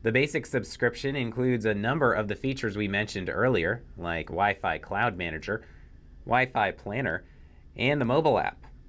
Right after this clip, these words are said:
along with a hardware warranty, support, and more.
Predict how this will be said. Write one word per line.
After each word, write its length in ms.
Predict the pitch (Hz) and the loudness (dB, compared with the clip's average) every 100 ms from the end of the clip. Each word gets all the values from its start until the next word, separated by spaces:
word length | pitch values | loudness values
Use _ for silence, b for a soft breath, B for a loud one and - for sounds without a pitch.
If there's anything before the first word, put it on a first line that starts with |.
| - - - | -20 -20 -12
along 300 | 85 92 92 | -4 -4 -2
with 80 | 87 | 0
a 80 | |
hardware 460 | 101 131 147 139 123 | 2 2 4 4 4
warranty, 600 | 110 104 92 - 104 131 - | 2 -2 -4 -4 -8 -8 -14
support, 680 | - - - 143 156 95 - - - - - - | -10 -8 -4 2 2 0 -6 -18 -20 -20 -20 -8
and 500 | 135 107 85 80 98 | -2 -2 -2 -2 -4
more. 340 | 98 110 92 | -2 -2 -2